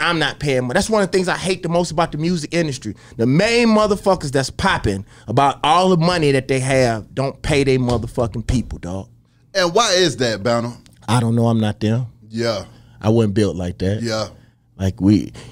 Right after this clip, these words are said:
Speaker 1: one thing that Sally has taught me that everybody wasn't raised like we were raised.
Speaker 2: Yeah.
Speaker 1: And sometimes people are selfish 'cause that's all they ever seen.
Speaker 2: Mm-hmm.
Speaker 1: That's how they were treated. You know, I, I was raised with a father.
Speaker 2: Mm-hmm.
Speaker 1: You know, he had two of 'em.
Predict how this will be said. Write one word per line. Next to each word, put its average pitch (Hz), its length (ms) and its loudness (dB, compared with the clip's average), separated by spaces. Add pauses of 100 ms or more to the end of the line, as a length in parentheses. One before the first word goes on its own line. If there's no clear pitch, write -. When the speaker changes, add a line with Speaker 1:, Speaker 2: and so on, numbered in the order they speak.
(120)
Speaker 1:
one 165 240 2
thing 180 220 2
that 151 80 0
Sally 151 460 2
has 117 120 -2
taught 120 240 2
me 107 140 0
that 98 240 0 (160)
everybody 110 720 2 (320)
wasn't 104 320 2
raised 95 340 0
like 82 200 -10
we 87 120 -8
were 80 200 -10
raised. 76 440 -12
Speaker 2:
Yeah. 92 240 -12 (220)
Speaker 1:
And 107 100 -6
sometimes 135 640 0
people 110 380 -2
are 98 40 -6
selfish 113 460 -2
'cause 98 240 -4 (120)
that's 110 200 2
all 113 180 4
they 120 200 2
ever 87 180 -6
seen. 80 480 -8
Speaker 2:
Mm-hmm. 90 400 -20
Speaker 1:
That's 98 140 -8
how 123 160 2
they 120 140 4
were 113 120 4
treated. 87 460 -4 (160)
You 92 100 -6
know, 92 220 4
I, 82 340 2
I 131 140 0
was 117 160 0
raised 123 320 2
with 98 100 -6
a 90 40 -8
father. 85 420 -8 (180)
Speaker 2:
Mm-hmm. 90 380 -20 (340)
Speaker 1:
You 92 120 0
know, 101 120 4
he 139 220 0
had 123 260 0
two 165 260 -2
of 95 180 -6
'em. 78 120 -18